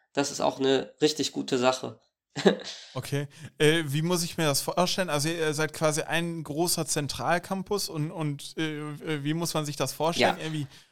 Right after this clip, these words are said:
Speaker 2: äh, Gebäude aneinandergereiht oder, äh, wie ist das?
Speaker 1: Ja, also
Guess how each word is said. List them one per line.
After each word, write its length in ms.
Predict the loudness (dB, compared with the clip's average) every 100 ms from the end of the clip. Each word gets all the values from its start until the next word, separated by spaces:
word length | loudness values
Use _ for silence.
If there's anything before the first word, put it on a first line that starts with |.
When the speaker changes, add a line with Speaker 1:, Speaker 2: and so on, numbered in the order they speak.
| _ 0
Speaker 2:
äh, 180 | 2 2
Gebäude 460 | 2 4 4 4
aneinandergereiht 1120 | 0 0 0 0 0 0 -2 -2 0 0 -2
oder, 520 | -4 2 4 4 0 -4
äh, 160 | -6
wie 120 | -4 -4
ist 160 | -4
das? 160 | -4 2
Speaker 1:
Ja, 240 | 2 2 -2 -20 -2 6
also 520 | 8 10 6 4